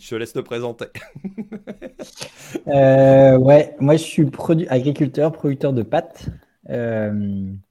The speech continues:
Speaker 2: et puis, euh, je fais deux, trois autres activités. Et notamment, je suis aussi, euh, dans une association avec Gabriel qui s'appelle Les Agriculteurs ont du cœur, qui essaye de mettre en avant les belles choses que font le monde agricole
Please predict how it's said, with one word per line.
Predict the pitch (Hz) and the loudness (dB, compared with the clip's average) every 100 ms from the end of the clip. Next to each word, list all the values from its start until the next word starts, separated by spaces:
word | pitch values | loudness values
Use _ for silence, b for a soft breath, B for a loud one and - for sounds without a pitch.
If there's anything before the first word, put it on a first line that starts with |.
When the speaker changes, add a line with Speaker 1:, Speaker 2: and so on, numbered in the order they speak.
| _ _ b b b b - | _ _ b b b b -10
Speaker 2:
et | 107 | -8
puis, | 107 135 135 | -6 -2 0
euh, | 123 107 107 | 0 -2 -6
je | - | -10
fais | 110 104 | -10 -10
deux, | 101 104 | -10 -16
trois | - 107 104 | -14 -12 -12
autres | 104 | -12
activités. | 98 - 101 98 - 123 139 127 101 98 | -14 -14 -18 -18 -10 -6 -4 -4 -4 -6
Et | |
notamment, | 98 101 117 - | -10 -10 -8 -8
je | 123 | -8
suis | 127 | -12
aussi, | 113 - 139 | -12 -8 -4
euh, | 131 110 107 101 98 | -2 -2 -4 -6 -6
dans | 107 104 | -8 -6
une | 107 | -6
association | 117 113 127 - 117 165 185 | -6 -8 -10 -8 -10 -8 -10
avec | 131 | -8
Gabriel | 117 120 117 113 147 | -6 -6 -4 -4 -6
qui | |
s'appelle | - - 110 | -10 -12 -10
Les | 104 | -8
Agriculteurs | 110 117 120 120 113 | -8 -10 -16 -14 -10
ont | 107 | -10
du | 101 | -10
cœur, | 127 135 | -12 -16
qui | - | -16
essaye | 98 117 | -18 -14
de | 110 | -12
mettre | 104 107 - | -12 -14 -14
en | |
avant | 98 95 120 | -12 -10 -12
les | 98 | -12
belles | 101 104 | -10 -12
choses | - 127 127 | -12 -16 -16
que | - | -18
font | - 113 | -20 -14
le | 101 | -12
monde | 95 | -12
agricole | 87 90 117 131 | -14 -12 -10 -10